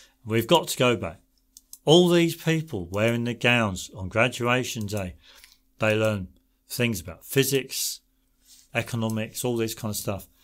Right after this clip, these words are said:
But one thing they don't learn, like you say, is about life. But most importantly, they don't learn about themselves and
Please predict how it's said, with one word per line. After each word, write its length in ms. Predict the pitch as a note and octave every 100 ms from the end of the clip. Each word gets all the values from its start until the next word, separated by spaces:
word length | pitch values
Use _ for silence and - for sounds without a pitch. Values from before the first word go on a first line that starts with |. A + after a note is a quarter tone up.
| _ _
But 120 | - -
one 180 | B2+
thing 200 | B2+ A2
they 160 | G2+ F#2+ -
don't 260 | C#3 C#3+
learn, 440 | B2+ G2+ G2 G2 - _ -
like 200 | A#2 D3
you 40 | D3
say, 300 | - G#2+ F#2+
is 100 | F2
about 240 | G2 A#2
life. 480 | A2 B2 G2+ F#2+ - _ _
But 100 | D3+
most 260 | A#2 A#2 -
importantly, 760 | G#2 - C#3 C#3 A#2+ F#2 F2 - _ _ _ -
they 140 | G#2
don't 280 | G#2 A2+ C#3
learn 340 | A2 A2+ A2
about 320 | G#2 G#2+ A2 -
themselves 720 | F2 - - B2 G#2+ F#2
and 100 | -